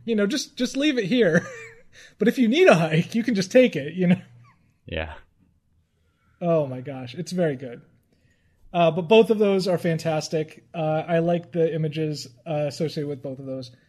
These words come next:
Speaker 1: But Sky, I think you're our winner tonight. So you will be starting us off, heading off the trail, so to speak, uh, for hiking,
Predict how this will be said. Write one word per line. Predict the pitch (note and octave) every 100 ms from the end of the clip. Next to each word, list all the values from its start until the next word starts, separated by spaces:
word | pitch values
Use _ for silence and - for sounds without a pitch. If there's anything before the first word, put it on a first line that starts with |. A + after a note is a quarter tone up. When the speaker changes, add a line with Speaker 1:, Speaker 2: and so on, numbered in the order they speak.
| _ _ _ _
Speaker 1:
But | D3+ D3
Sky, | - G3 F3 E3+ E3+ -
I | D3
think | - G#3 F#3 F#3+
you're | F3 E3+
our | D#3 D3+ D3+
winner | C#3+ D3+ D3
tonight. | A#2+ C#3 C3 C3+
So | - D3+
you | C#3+ F#3 C#4 A3+
will | E3+ F3+ E3+ D#3+
be | D#3+
starting | D#3 - F3 E3
us | D#3
off, | D3 F#3 - -
heading | C3+ F3
off | E3 D#3+
the |
trail, | - C#3 C#3+ G3+
so | - B2+
to |
speak, | - - - _ _ _ _ _ -
uh, | D#3 D#3+ D3+ D3+ -
for | - D#3+ D#3 D#3
hiking, | - G#3 - D#3 F3+